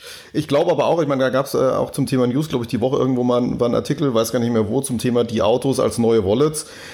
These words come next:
Ich glaube schon, dass da eine gewisse Chance besteht, da, äh, sowas Plattformähnliches draus zu bauen, weil ich glaube, das ist eins der letzten großen Sachen, wo man sagt, die haben den Reach, die können, die haben auch die Touchpoints genügend,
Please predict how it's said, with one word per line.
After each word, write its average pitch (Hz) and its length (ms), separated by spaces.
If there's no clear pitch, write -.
Ich 131 140
glaube 131 180
schon, 170 140
dass 165 160
da 156 60
eine 139 120
gewisse 131 300
Chance 147 340
besteht, 117 400
da, 117 320
äh, 113 300
sowas 117 320
Plattformähnliches 127 920
draus 110 240
zu 110 140
bauen, 117 240
weil 95 80
ich - 40
glaube, 117 140
das 120 120
ist - 60
eins 110 140
der 117 80
letzten 123 300
großen 117 280
Sachen, 117 200
wo 143 60
man 117 100
sagt, 117 240
die 123 100
haben 117 240
den 135 220
Reach, 156 320
die 113 120
können, 139 380
die 120 140
haben 127 120
auch 135 140
die 123 140
Touchpoints 151 580
genügend, 151 400